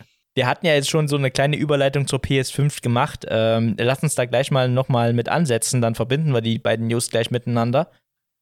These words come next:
Äh, da gab's ja jetzt vor kurzem ein Interview mit dem, äh, Jim Ryan. Und wie wir festgestellt haben, ist das der Rang- oder einer der ranghöchsten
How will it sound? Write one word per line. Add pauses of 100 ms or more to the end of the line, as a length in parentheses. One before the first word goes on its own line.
(360)
Äh,
da
gab's
ja
jetzt
vor
kurzem
ein
Interview (140)
mit
dem,
äh,
Jim
Ryan.
Und
wie
wir
festgestellt
haben,
ist
das
der (540)
Rang-
oder
einer
der
ranghöchsten